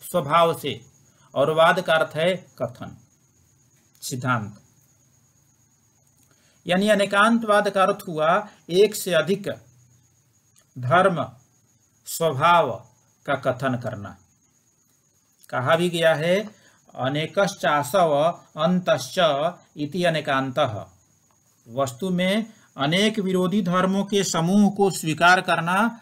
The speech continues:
अनेकांतवाद। एक ही वस्तु में एक से अधिक धर्म होते हैं, साथ साथ होते हैं, युगल रूप में होते हैं, उनके अस्तित्व को स्वीकार करना,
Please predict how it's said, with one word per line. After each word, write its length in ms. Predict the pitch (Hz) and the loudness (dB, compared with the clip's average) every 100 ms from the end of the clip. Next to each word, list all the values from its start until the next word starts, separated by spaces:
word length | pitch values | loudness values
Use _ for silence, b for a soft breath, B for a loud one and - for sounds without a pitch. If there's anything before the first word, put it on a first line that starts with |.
| B - | B -12
अनेकांतवाद। 760 | 139 131 135 113 107 107 104 | -10 -10 -10 -12 -12 -16 -16
एक 320 | 147 160 180 | -8 -6 -4
ही 240 | 175 196 240 | -2 0 2
वस्तु 380 | 220 180 233 226 | 2 0 -2 0
में 100 | 220 | 0
एक 360 | 185 208 226 | 2 2 0
से 140 | - 226 | -6 -4
अधिक 340 | 185 180 220 | -2 -2 -4
धर्म 320 | 190 208 220 | 0 2 2
होते 360 | 196 196 196 175 | 2 -2 -2 -6
हैं, 220 | 151 143 | -6 -8
साथ 280 | 123 156 190 | -6 -2 -2
साथ 420 | - 202 196 - | -2 -2 -2 -4
होते 240 | 160 160 | -12 -8
हैं, 140 | 143 139 | -8 -6
युगल 320 | 143 151 190 | -4 -2 0
रूप 180 | 190 190 | 0 -4
में 100 | 180 | -6
होते 280 | 156 151 147 | -8 -8 -10
हैं, 360 | 120 117 104 b b b - | -8 -8 -12 b b b -6
उनके 260 | 170 - | -6 -2
अस्तित्व 420 | 185 - 208 214 208 | -4 -4 -6 -6 -2
को 160 | 220 | -2
स्वीकार 440 | 208 214 208 196 190 | -2 -4 2 2 2
करना, 540 | 190 175 147 123 | -2 -4 -6 -8